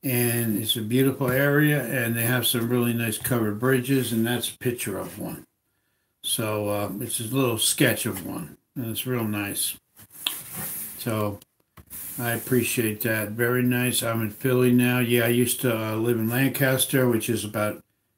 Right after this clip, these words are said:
an hour or so from Philly. So that's kinda cool.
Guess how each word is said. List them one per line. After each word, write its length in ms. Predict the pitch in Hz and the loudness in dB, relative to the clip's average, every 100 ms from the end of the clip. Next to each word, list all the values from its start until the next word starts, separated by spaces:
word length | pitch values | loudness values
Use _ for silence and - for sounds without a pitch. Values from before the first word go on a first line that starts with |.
| _ 123 | _ -4
an 100 | 117 | -2
hour 300 | 120 127 123 | 0 2 2
or 100 | 120 | 2
so 260 | 131 120 | 2 0
from 180 | 113 113 | 0 -2
Philly. 520 | - 131 127 131 123 - _ _ _ _ _ _ _ - | 0 2 2 0 -2 -8 _ _ _ _ _ _ _ -6
So 80 | |
that's 200 | 117 110 | -4 -2
kinda 260 | - 120 110 | 0 0 0
cool. 440 | 104 127 123 120 | 0 2 4 2